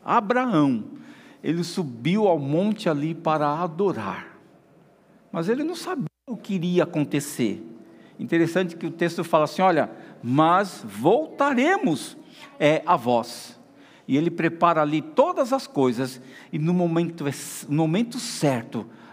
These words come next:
Deus age. Mas para isso, meus irmãos, Abraão precisou que se render aos seus pés e seguir exatamente aquilo que Deus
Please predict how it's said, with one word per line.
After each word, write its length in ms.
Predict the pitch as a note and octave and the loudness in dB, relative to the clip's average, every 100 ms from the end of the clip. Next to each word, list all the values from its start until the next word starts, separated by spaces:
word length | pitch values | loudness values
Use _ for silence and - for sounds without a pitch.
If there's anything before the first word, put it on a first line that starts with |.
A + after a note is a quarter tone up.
| - | -14
Deus 420 | G#2+ C3+ C#3 A#2 | 0 0 0 -4
age. 480 | A2 F#2+ F#2+ - - _ _ - _ _ _ - | -6 -8 -12 -14 -16 _ _ -20 _ _ _ -4
Mas 240 | A#2 D3 | 2 2
para 240 | - G#3 G#3 | 6 6 6
isso, 240 | C4+ A#3+ | 4 0
meus 180 | A3 F3+ | 0 2
irmãos, 580 | G3 A3 C4+ F4+ - - - - - _ _ _ - | 4 6 6 2 -6 -14 -20 -20 -20 _ _ _ -2
Abraão 500 | C#3+ D3+ E3+ F3+ E3+ | 2 4 4 4 0
precisou 680 | C#4+ - A3+ D#3 E3 F#3+ A#3 | -4 -4 -2 2 4 4 2
que 160 | F3+ | -4
se 180 | - G3+ | -2 -2
render 500 | G#3 E4 C4+ D#4 G4+ | 0 0 0 0 0
aos 120 | F4+ | -2
seus 260 | - C#3 - | -2 -4 -4
pés 540 | - G2+ A#2+ - - - _ _ _ - | -4 -4 -4 -18 -20 -20 _ _ _ -8
e 100 | F3 | -8
seguir 480 | - G3 D3 F#3+ B3 | 0 0 0 -2 0
exatamente 920 | E3+ B3 C4+ C#4 A#3 F3+ G#3+ - - | 0 0 2 2 2 0 -2 -4 -2
aquilo 540 | - D3 - C4+ F4+ E4 | 0 0 0 0 0 -2
que 160 | D#4 | -4
Deus 640 | A#3+ E3 E3 G#3+ - - | 0 4 4 4 -6 -12